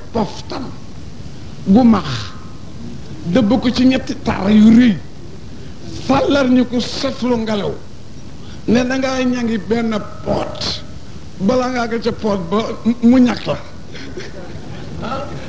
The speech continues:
Sa kaw lay daan. Waaye nag,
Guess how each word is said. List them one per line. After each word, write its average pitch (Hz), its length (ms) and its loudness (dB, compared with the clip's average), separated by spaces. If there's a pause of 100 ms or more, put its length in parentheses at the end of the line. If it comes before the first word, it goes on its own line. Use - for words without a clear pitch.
(280)
Sa 151 200 2
kaw 202 180 6
lay 214 140 6
daan. 214 340 0 (3250)
Waaye 226 340 4
nag, - 160 -4